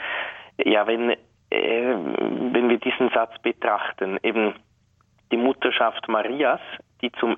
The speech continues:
Erbe des Menschen wird, ist ein Geschenk, das Christus persönlich jedem Menschen macht.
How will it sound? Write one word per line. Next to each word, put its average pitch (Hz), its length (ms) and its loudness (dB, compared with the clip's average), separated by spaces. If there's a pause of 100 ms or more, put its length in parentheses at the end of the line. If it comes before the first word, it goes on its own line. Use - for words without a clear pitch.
(120)
Erbe 117 440 2
des 104 220 -2
Menschen 160 500 0
wird, 131 240 0 (640)
ist - 320 -4
ein 104 240 0
Geschenk, 139 640 0
das 104 160 -2 (120)
Christus - 480 -2 (120)
persönlich 120 760 2 (220)
jedem 151 680 2
Menschen 143 540 0
macht. - 380 -2